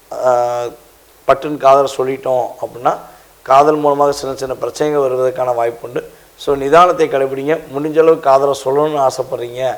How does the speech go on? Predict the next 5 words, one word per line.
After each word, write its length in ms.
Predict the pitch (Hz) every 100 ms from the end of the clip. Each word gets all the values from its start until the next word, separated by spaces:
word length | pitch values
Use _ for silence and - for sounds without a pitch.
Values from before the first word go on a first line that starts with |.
| - - _ _
காதலை 400 | 127 135 143 135 131 127 123 120 -
வெளிப்படுத்தணும்னு 600 | 127 147 151 143 143 131
ஆசைப்படுறீங்கன்னா 600 | 120 123 123 113 110 143 - - - _ _ _ _ _ 135
இந்த 160 | 135
மாதத்தில் 540 | 131 139 156 156 175